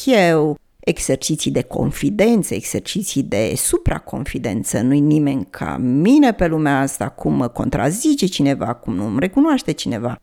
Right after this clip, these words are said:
valoarea. Deci, un discurs și de o nuanță și de altă nuanță, cred că sunt cât se poate de cotidiene cu noi.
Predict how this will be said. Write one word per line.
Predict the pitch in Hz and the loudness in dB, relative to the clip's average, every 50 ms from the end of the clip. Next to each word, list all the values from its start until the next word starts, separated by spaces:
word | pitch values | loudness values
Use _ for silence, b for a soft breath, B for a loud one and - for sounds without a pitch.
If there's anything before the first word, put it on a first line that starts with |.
| _ _ _ | _ _ _
valoarea. | - 170 160 147 147 151 139 139 156 156 160 170 | -6 -2 0 2 2 4 4 4 4 4 2 2
Deci, | 185 202 202 - - _ _ - | 2 2 0 -2 -8 _ _ 2
un | - 285 359 392 370 370 | 2 2 4 2 2 0
discurs | 311 277 - - - - - - 131 123 - - - - b b b b b b b b | 0 0 0 -6 -6 -8 -8 -6 -6 -4 -6 -6 -10 -12 b b b b b b b b
și | b - - - - - - 294 285 | b -10 -8 -8 -6 0 2 2 2
de | 240 190 175 185 185 180 180 - - | 2 2 2 4 4 4 2 2 2
o | 165 165 160 | 2 2 2
nuanță | 160 160 107 127 135 107 143 160 - - 190 | 2 2 2 0 0 0 -2 -2 -2 -4 -4
și | 185 - - 247 | -4 -2 -2 0
de | 220 214 | 2 2
altă | 196 185 202 214 208 - 185 | 4 4 2 2 2 2 0
nuanță, | 170 160 - - - - - 208 - - 311 302 | 0 0 0 -2 -4 -2 -2 -2 -2 -2 -6 -6
cred | 302 - 294 269 269 | -4 -2 -2 -2 -2
că | - - 214 | 0 -2 -4
sunt | - - - 208 202 - | -2 -2 -2 -2 -2 -2
cât | - 196 | -4 -6
se | - - | -4 -6
poate | 170 - - 170 - - 160 | -6 -4 -4 -4 -2 -4 -4
de | - 160 156 | -4 -4 -6
cotidiene | - - 165 160 - - - 165 175 170 135 143 151 139 - | -2 -2 -4 -4 -4 -6 -10 -8 -6 -4 -4 -4 -2 -4 -4
cu | - - - - | -6 -8 -6 -6
noi. | 156 165 - 135 - 180 190 185 - _ | -4 -4 -4 -6 -6 -8 -8 -10 -12 _